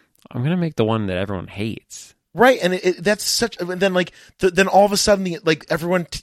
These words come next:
Speaker 2: the, the running bit of people in the middle of a conversation with Bruce Willis explaining when they figured out the twist in The Sixth Sense.
Speaker 1: Yeah,
Speaker 2: That's so funny.
Speaker 1: it's so good.
Speaker 2: Like, it, it, that bit, it's just like he.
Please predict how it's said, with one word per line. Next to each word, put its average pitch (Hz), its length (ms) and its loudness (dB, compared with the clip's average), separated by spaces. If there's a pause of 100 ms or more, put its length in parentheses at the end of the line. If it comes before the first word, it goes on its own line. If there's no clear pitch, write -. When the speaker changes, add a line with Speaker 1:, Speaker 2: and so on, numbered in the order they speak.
(120)
Speaker 2:
the, 160 180 -2
the 165 120 -2
running 180 320 2
bit 160 240 2
of 151 100 -2
people 160 380 -4 (580)
in 160 140 0
the 151 80 2
middle 165 240 4
of 151 80 0
a - 20 -8
conversation 151 560 -4
with 131 80 -6
Bruce 143 260 -4
Willis 139 280 2
explaining 135 480 -4
when 127 100 -2
they 123 80 -4
figured 135 300 -4
out 123 240 2
the 127 80 -6
twist 127 360 -2
in 123 180 -4
The 123 100 -8
Sixth - 260 -8
Sense. 135 440 -6 (340)
Speaker 1:
Yeah, 110 300 -2 (120)
Speaker 2:
That's 170 180 2
so 175 360 2
funny. 180 460 -2 (180)
Speaker 1:
it's 117 140 -6
so 120 180 -4
good. 123 200 -4
Speaker 2:
Like, 151 260 2 (440)
it, 165 320 -4
it, 165 100 -2
that 175 200 2
bit, 180 120 0
it's 165 140 -2
just 180 160 -4
like 170 160 2
he. 175 340 -10